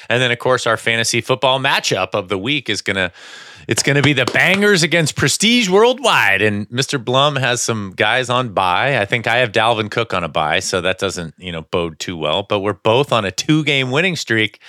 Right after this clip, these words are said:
And we gotta see. That means one of us is gonna come out of this week. I didn't even think about that with a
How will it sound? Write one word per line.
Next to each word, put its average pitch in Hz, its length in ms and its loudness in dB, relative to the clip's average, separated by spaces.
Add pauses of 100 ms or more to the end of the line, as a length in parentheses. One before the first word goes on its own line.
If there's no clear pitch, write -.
(520)
And 104 480 0
we 101 100 -4
gotta 165 180 0
see. 170 260 0
That 151 200 2
means 214 200 2
one 214 220 2
of 277 100 0
us 220 140 0
is 180 140 -4
gonna 226 180 2
come 190 280 -4
out 196 220 2
of 226 80 0
this 247 180 0
week. 202 380 -4
I 117 80 2
didn't 139 160 0
even 147 200 -2
think 160 200 -2
about 110 200 0
that 113 140 0
with 98 180 -2
a 92 140 2